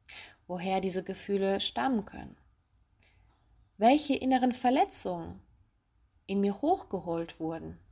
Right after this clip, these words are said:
und wie ich auch daran arbeiten kann. Das ist der Aspekt der Eigenverantwortung. Ich übernehme die Verantwortung für meine Gefühle,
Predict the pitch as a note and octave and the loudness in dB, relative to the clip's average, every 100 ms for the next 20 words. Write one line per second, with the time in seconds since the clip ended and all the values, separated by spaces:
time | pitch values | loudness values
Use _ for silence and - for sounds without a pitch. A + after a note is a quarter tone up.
0 | _ _ _ _ _ _ _ G3 E3+ E3+ | _ _ _ _ _ _ _ -6 -4 2
1 | B3 G#3+ - - E3+ - D#3+ D#3+ D#3 D#3+ | 4 2 2 0 0 -2 -4 -2 -2 2
2 | F#3+ B3 G3+ D#3+ E3 D#3+ - B1 - - | 4 4 4 -2 -8 -14 -14 -16 -18 -20
3 | _ _ _ _ - A3+ B3 A3+ F#3+ G2 | _ _ _ _ -4 -4 -4 -4 -2 -2
4 | - - G3 G3+ - - - G3 G3 G3 | -4 -6 -4 -4 -6 -8 -2 0 0 -2
5 | G3 F3 E3 - E3+ E3 F3 F3+ - - | -6 -8 -8 -12 -14 -14 -16 -18 -20 -20
6 | _ _ C#4 D#4+ - A3 G3 F#3+ F#3+ G3+ | _ _ -2 0 -2 -2 0 2 2 2
7 | G3 F#3 - F3 F#3 G3 F#3 F3 F3+ - | 2 -4 -4 0 0 0 -4 -6 -8 -10
8 | E3+ E3 F3 G#3+ C4 B3+ B3 - G3+ G3 | -6 -2 4 4 4 2 -2 -2 0 0
9 | G3 | -2